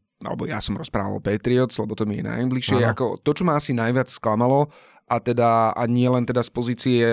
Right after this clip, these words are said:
Speaker 1: fanúšika Patriots, ale asi každý, keď sa pozrie, je výkon Patriots v ofenzíve.
Speaker 2: Hmm.
Speaker 1: Prišiel tam ofenzívny koordinátor Bill O'Brien a s povesťou, že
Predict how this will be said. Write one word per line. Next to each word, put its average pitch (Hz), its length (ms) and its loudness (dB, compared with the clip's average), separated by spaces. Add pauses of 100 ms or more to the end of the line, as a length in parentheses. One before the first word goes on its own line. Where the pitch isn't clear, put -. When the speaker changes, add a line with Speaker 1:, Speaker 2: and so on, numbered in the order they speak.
Speaker 1:
fanúšika 120 480 -2
Patriots, 113 480 0
ale 107 240 2
asi 113 160 -4
každý, 117 320 -6
keď - 160 -10
sa 110 80 0
pozrie, 110 400 -2 (160)
je 107 640 4
výkon 127 480 0
Patriots 113 400 0
v 101 80 -2
ofenzíve. 98 480 -2
Speaker 2:
Hmm. - 320 -2
Speaker 1:
Prišiel - 160 2
tam 143 160 -2
ofenzívny 131 480 0
koordinátor 120 640 0
Bill 117 160 2
O'Brien 123 480 2 (320)
a 110 640 2 (160)
s - 160 -8
povesťou, 139 800 4
že 120 240 2